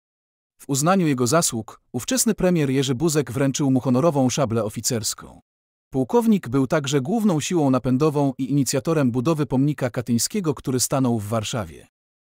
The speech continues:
Jego wyjątkowe dokonania zostały docenione nie tylko w stolicy,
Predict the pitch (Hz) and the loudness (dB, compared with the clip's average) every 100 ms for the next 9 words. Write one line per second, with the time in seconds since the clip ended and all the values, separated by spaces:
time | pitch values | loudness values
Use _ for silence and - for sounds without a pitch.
0 | _ - 135 139 135 135 131 226 208 165 | _ -2 0 2 4 2 2 2 2 2
1 | 143 139 165 147 131 156 147 131 127 143 | 0 0 0 0 0 2 2 2 0 0
2 | 151 135 131 180 - 131 - 139 127 123 | 0 2 0 -2 -2 -4 -2 -4 -4 -4
3 | - | -4